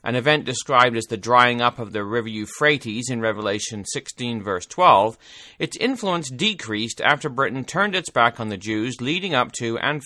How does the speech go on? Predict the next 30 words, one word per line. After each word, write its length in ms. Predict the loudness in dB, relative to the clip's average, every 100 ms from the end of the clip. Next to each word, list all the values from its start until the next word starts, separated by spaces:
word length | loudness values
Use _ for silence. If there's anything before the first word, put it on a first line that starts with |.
| 0
following 440 | 2 2 -2 -4
World 280 | 0 0 -2
War 200 | -6 -6
Two. 440 | -6 -4 -4 -4 -12 _ _ _ _ _
America, 640 | -4 4 8 6 4 0 0
the 140 | 0
oldest 420 | 2 2 0 -4
of 120 | -6 -2
the 80 |
young 260 | 2 2 2
lions, 420 | 2 2 2 -4
assumed 500 | -4 -2 0 0 0
the 100 | -2
role 360 | 2 2 4 2
as 180 | 0 -2
protector 540 | -14 -4 -2 -2 -4
of 140 | -2
the 80 | -2
region 480 | -2 -4 -4 -8 -8 -4
following 360 | 0 2 0
the 100 | -2
loss 360 | 2 6 6 4
of 60 | -6
the 60 | -4
British 360 | -4 -4 -4
Empire. 540 | -6 -4 -2 -2 -4 -12 _ _ -20 -20 -20 _
The 80 | -6
Bible 380 | 6 8 8 2
clearly 460 | 0 4 4 6 4
identifies 800 | 4 2 0 -2 -2 0 2